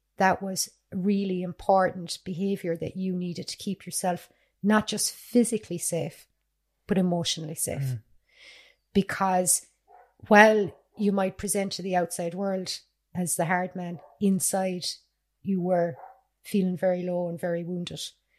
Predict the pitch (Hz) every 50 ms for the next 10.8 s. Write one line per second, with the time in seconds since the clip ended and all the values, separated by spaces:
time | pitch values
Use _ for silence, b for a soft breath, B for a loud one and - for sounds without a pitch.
0 | _ _ _ _ _ _ - 180 190 185 185 190 185 185 185 175 - - 165 -
1 | - 208 190 196 165 - - - - - - - - - - 185 185 196 202 202
2 | 208 196 - - - 185 175 170 170 165 - - 180 175 165 - - - 190 170
3 | 175 - 190 185 180 190 196 202 202 202 202 170 147 165 160 - - 165 - -
4 | 165 160 165 175 170 170 165 156 139 147 _ _ _ _ _ _ _ _ _ _
5 | _ _ _ _ - 170 185 160 170 170 170 - 190 180 180 175 160 - 170 165
6 | - - - 175 160 175 170 - 160 - - - 151 - - 190 160 170 170 165
7 | 156 151 - _ _ _ - - - - _ _ - B B B B B B B
8 | B B - 185 185 180 175 175 170 170 170 170 151 - _ _ _ _ _ _
9 | _ _ _ _ _ _ _ _ _ _ _ _ _ _ - - - - - 226
10 | 208 202 208 - - _ _ - - - 254 226 214 214 202 208